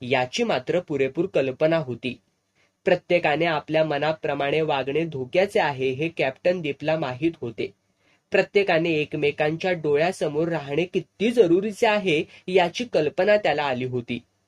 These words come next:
म्हणूनच तर त्याने तोंडातून पक्षासारखा चमत्कारिक आवाज काढून तिघांनाही स्पष्टपणे जाणवू दिले होते. दोन वाजून दहा मिनिटांनी कॅप्टन दीपने त्या भयाण अंधकारापासून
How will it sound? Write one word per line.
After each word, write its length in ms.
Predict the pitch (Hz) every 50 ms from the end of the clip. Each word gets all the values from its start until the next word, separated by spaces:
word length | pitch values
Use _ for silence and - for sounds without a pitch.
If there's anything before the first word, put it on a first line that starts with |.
| _ _ _ -
म्हणूनच 540 | 139 135 127 127 143 156 170 175 175 - -
तर 160 | 170 135 139 156
त्याने 300 | 160 - 156 151 180 196
तोंडातून 720 | 196 - 175 151 143 147 160 180 202 - - 165 165 170
पक्षासारखा 920 | - - 156 151 - - - 226 240 - 226 208 - - - 156 131 123 117 - _ _ _ _ -
चमत्कारिक 760 | - 180 160 170 170 165 - - 170 147 139 139 156 156 -
आवाज 400 | 151 131 131 135 156 180 185 -
काढून 360 | - 190 185 180 160 147 160
तिघांनाही 760 | 160 - 165 151 139 151 151 175 190 190 175 147 131 - 185
स्पष्टपणे 840 | 185 - - - 175 185 175 - - 202 190 - 151 135 147 160 180
जाणवू 440 | 165 - 151 131 127 135 151 185 208
दिले 220 | 156 147 131 139
होते. 380 | 135 127 123 117 - 131 123 - _ _ _ _ _ _ _ _ _ _ _ _ _ _ _ -
दोन 280 | 190 190 254 269 285 294
वाजून 520 | 294 277 277 277 254 240 214 165 170 185
दहा 360 | 180 170 156 143 - - 196
मिनिटांनी 720 | 214 202 160 147 147 147 - 165 185 202 208 180 143 147 - - -
कॅप्टन 480 | 160 147 143 _ _ - 226 233 220
दीपने 500 | 180 147 160 196 202 - 208 196 156 131
त्या 200 | 135 - 175 175
भयाण 460 | 170 160 135 131 143 156 165 175 180
अंधकारापासून 1080 | 165 135 135 135 139 139 165 175 - 165 139 135 139 139 - 170 185 - - 185 131 123